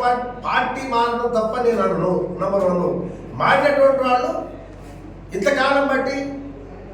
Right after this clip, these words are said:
బీఆర్ఎస్ ప్రభుత్వానికి వ్యతిరేకంగా జెండా మోయ-, కొట్టాటలు, దెబ్బలు తిని, లేకపోతే జైల్లో పోయి కేసులు పెట్టుకొని వాళ్ళకి వ్యతిరేకంగా కొట్టాడితే, అదే మనుషులు యువతలకు వచ్చి మళ్ళీ ఏళ్ళ మీద పెత్తనం చేసి కూడా తప్పు.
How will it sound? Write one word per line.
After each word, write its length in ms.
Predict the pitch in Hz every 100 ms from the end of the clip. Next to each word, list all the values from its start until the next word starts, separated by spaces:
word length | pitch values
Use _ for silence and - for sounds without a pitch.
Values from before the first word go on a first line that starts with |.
| -
బీఆర్ఎస్ 420 | - 277 277 262 240
ప్రభుత్వానికి 460 | 247 247 262 247 233
వ్యతిరేకంగా 480 | - 262 262 247 233
జెండా 220 | 185 247 254
మోయ-, 460 | 247 247 220 220 220
కొట్టాటలు, 460 | 214 214 254 240 233 214
దెబ్బలు 300 | 220 233 233
తిని, 160 | 233 226
లేకపోతే 220 | 226 -
జైల్లో 220 | 208 240 233
పోయి 160 | 233 233 226 220 220
కేసులు 260 | 220 220 220
పెట్టుకొని 360 | 220 214 226 220 208
వాళ్ళకి 180 | - 180
వ్యతిరేకంగా 380 | 190 226 - 180
కొట్టాడితే, 440 | 202 175 135 143 - - - - - - - - - - -
అదే 160 | 302 320
మనుషులు 260 | 302 285 277
యువతలకు 300 | 277 277 277
వచ్చి 140 | 285 269
మళ్ళీ 180 | - 269 277
ఏళ్ళ 80 | 277 285
మీద 100 | 269
పెత్తనం 300 | 247 247 262 247
చేసి 160 | 247 -
కూడా 100 | -
తప్పు. 200 | - -